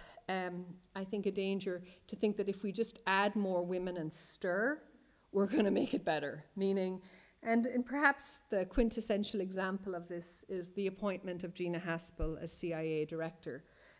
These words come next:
Um, here we see, in some sense, women washing of coercive security practices by focusing on promotion as a way to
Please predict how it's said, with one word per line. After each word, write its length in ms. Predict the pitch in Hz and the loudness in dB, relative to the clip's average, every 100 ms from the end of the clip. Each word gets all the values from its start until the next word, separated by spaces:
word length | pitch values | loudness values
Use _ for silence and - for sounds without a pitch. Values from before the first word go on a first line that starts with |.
| - | -12
Um, 480 | 180 180 175 170 170 190 - _ _ | -4 0 0 -2 -6 -12 -20 _ _
here 280 | - 285 269 | 0 6 6
we 140 | 254 220 | 6 2
see, 240 | - 220 | 2 4
in 140 | 196 | 4
some 260 | 190 214 202 | 4 2 2
sense, 400 | 196 190 175 - | 0 -2 -4 2
women 320 | 202 202 190 | 6 6 6
washing 560 | 190 196 - 190 156 151 | 4 2 0 -4 -4 -6
of 220 | - 175 | -8 -8
coercive 580 | - 196 180 185 - 170 | 6 8 8 4 -4 -8
security 600 | - - - 214 202 202 | -8 -14 0 4 4 0
practices 800 | 170 185 156 - - - 151 151 - - - | -6 -6 -8 -8 -8 -6 -6 -8 -14 -20 -8
by 160 | - 185 | -2 0
focusing 640 | 190 214 202 208 - 185 | 2 2 2 0 -2 -2
on 220 | 175 165 165 | -2 -4 -4
promotion 800 | - 185 196 226 - 170 147 143 | 4 6 8 6 2 -4 -4 -6
as 160 | - 165 | -6 -6
a 60 | 175 | -2
way 220 | 165 165 | 0 0
to 200 | 165 170 | -4 -10